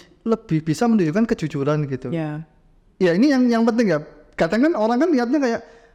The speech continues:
Speaker 1: "Aduh, aku minder karena nanti nggak fluent." Tapi kamu dateng udah ngomong dengan pede dan kamu jujur. Jadi jujur kayak, "Ya udah, ini saya belajar." Kamu bilang gitu nggak? "Saya belajar
Speaker 2: Iya.
Speaker 1: bahasa Inggris ini tiga bulan belakang ini saya deep dan
Speaker 2: Iya.
Speaker 1: bisa komunikasi, public speaking."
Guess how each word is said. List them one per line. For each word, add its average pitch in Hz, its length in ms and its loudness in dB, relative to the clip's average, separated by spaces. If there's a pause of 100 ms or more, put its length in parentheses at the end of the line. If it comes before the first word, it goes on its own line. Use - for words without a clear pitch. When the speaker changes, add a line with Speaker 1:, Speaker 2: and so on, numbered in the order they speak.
(160)
Speaker 1:
"Aduh, - 240 -2
aku 160 200 -4
minder 208 280 2
karena 202 240 0
nanti 208 160 0
nggak 135 160 -2
fluent." 143 240 -2
Tapi 180 240 -4
kamu 262 180 2
dateng 214 540 0
udah 135 320 -4 (300)
ngomong 170 340 0
dengan 135 240 -4
pede 156 500 0
dan 143 140 -4
kamu 156 240 0
jujur. 147 400 -2 (380)
Jadi 170 260 -2
jujur 190 340 0
kayak, 190 540 -2
"Ya 139 160 -2
udah, 180 360 -2
ini 202 200 2
saya 196 400 0 (160)
belajar." 131 280 -4
Kamu 285 140 2
bilang 233 140 0
gitu 175 160 2
nggak? 170 100 0
"Saya 202 140 0
belajar 180 380 -2
Speaker 2:
Iya. 170 100 -6 (220)
Speaker 1:
bahasa 156 200 0
Inggris 165 240 0
ini 233 300 0 (320)
tiga 170 160 0
bulan 143 180 0
belakang 143 220 0
ini - 60 -6
saya 160 120 0
deep 156 220 -4 (320)
dan 147 160 0
Speaker 2:
Iya. 190 80 0
Speaker 1:
bisa 165 100 -2
komunikasi, 147 520 0
public 127 260 -4
speaking." 127 340 -4